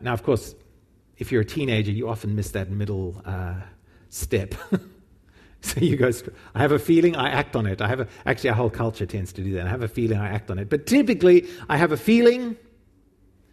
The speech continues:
a desire, I think about how I'm gonna get that met, and then I do it.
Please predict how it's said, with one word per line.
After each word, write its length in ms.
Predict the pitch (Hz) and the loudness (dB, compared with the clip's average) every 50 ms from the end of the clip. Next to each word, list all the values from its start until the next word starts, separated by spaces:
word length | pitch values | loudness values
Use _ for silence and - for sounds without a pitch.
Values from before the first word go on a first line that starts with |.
| _ - | _ -10
a 80 | 120 | -6
desire, 760 | 113 110 139 123 131 165 180 185 190 196 196 190 185 185 180 180 - - - - - - _ _ - _ - - - _ _ - | 2 2 4 4 4 4 4 4 4 4 4 2 2 0 -2 -6 -12 -20 -20 -20 -20 -20 _ _ -20 _ -20 -20 -20 _ _ -20
I 60 | - | -12
think 240 | - - 180 185 - | 0 0 2 2 2
about 260 | - 185 190 190 165 | 2 2 2 2 2
how 140 | 139 175 175 | 0 0 0
I'm 80 | 170 | 0
gonna 140 | 175 170 165 | 0 2 2
get 140 | 175 170 175 | 2 2 0
that 140 | 165 151 170 | -4 -4 -2
met, 220 | 170 170 160 - - - - _ | -2 -2 -2 -4 -10 -20 -14 _
and 160 | 120 120 123 | -6 -4 -2
then 120 | 127 135 | -2 -2
I 100 | 131 123 | -2 -2
do 200 | 120 127 147 123 | 4 4 4 4
it. 340 | 98 90 - - - - | 4 0 -8 -16 -20 -20